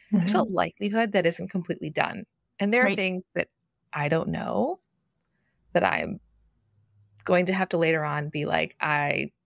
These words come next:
Speaker 1: messed that up." I
Speaker 2: Yes.
Speaker 1: think holding things loosely is
Speaker 2: <gasps>
Speaker 1: the, is, like, the key.
Speaker 2: Yeah.
Speaker 1: Obviously, Jesus is the answer to everything, the Sunday school answer. But, like, being, being willing to say, "I could be wrong."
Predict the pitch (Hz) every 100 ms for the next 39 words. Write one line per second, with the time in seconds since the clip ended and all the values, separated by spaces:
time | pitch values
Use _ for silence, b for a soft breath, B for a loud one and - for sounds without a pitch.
0 | _ 165 151 - - - - - - -
1 | _ _ _ _ 180 196 330 320 _ 277
2 | 302 311 277 226 208 220 214 190 175 -
3 | 190 - 202 196 - 170 - 190 185 214
4 | 269 311 _ b b 185 170 - 165 -
5 | - - - - 208 202 - 180 - 175
6 | - - - - 190 - - 214 _ -
7 | 185 175 - 180 - 190 - - - _
8 | _ _ - 220 220 - 233 233 - 202
9 | 240 269 233 208 208 214 - 254 262 -
10 | - - - 220 254 _ _ _ - 214
11 | 202 233 - 147